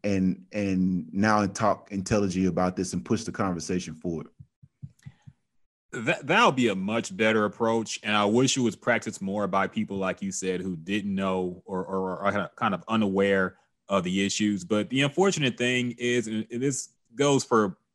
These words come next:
Speaker 2: Black wealthy and celebrities as well, I kind of feel like for some reason, whenever they reach a certain type of fame or celebrity or wealth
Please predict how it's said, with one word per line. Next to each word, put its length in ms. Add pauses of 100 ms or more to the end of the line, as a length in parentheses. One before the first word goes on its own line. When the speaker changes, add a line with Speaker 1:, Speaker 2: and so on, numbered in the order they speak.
(340)
Speaker 2:
Black 380
wealthy 380
and 180
celebrities 540
as 100
well, 440 (420)
I 80
kind 260
of 60
feel 240
like 400
for 140
some 320
reason, 320
whenever 420
they 180
reach 520
a 80
certain 340
type 260
of 120
fame 420
or 60
celebrity 680
or 200
wealth 420